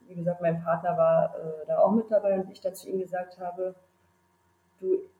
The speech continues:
ich will das nicht, wir müssen, wenn ich das jetzt hier gut überstehe, dann müssen wir was ändern oder ich möchte was ändern. Ich möchte nicht, dass Gleichgesinnte,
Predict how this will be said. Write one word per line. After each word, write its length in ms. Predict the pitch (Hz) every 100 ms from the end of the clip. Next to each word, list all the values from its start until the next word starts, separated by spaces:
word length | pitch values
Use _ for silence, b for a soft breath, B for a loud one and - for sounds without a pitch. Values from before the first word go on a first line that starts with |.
| _
ich 240 | 156 - 180
will 180 | 196 240
das 260 | 254 -
nicht, 460 | 240 240 240 - - -
wir 80 | 165
müssen, 460 | 190 208 233 208
wenn 160 | 170 185
ich 80 | -
das 140 | 170
jetzt 220 | 170 170
hier 400 | - 185 185 180 - - _
gut 180 | 208 220 -
überstehe, 840 | 175 170 165 - 185 202 220 233 240 _ _ _ _ _ _
dann 180 | 165 170
müssen 300 | 190 208 170
wir 100 | 170
was 180 | 170 -
ändern 300 | 156 147 -
oder 100 | 151 -
ich 120 | 190
möchte 280 | 165 - 156
was 140 | 151
ändern. 400 | - 151 147 139 - _
Ich 60 | 160
möchte 360 | 175 196 - 190
nicht, 500 | 175 226 233 - - _
dass 400 | 170 175 - - _ _ _ _
Gleichgesinnte, 1200 | 135 156 190 - 202 190 196 202 208 202 202 202